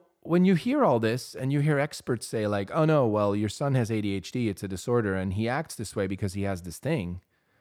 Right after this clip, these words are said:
you ought to say, "Wait a minute, he doesn't have A D H D because he has A D H D, 'cause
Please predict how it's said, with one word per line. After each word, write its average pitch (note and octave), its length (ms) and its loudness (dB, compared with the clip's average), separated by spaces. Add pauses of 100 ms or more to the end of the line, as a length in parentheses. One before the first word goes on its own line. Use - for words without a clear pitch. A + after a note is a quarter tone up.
(360)
you G#3+ 200 -2
ought F3 100 4
to B2+ 80 0
say, A#2 280 0
"Wait C#3+ 220 2
a D#3 60 2
minute, F#2 420 -6 (680)
he C3 160 -4
doesn't A#3+ 260 -2
have C#3 160 0
A B2 100 2
D A#2+ 120 2
H A2 180 0
D A2+ 120 -2
because G#2+ 300 -4
he G#2 100 -2
has G2+ 140 -4
A G2 100 -4
D F#2 140 -4
H F#2 140 -8
D, D#3 120 -2
'cause A2 260 -8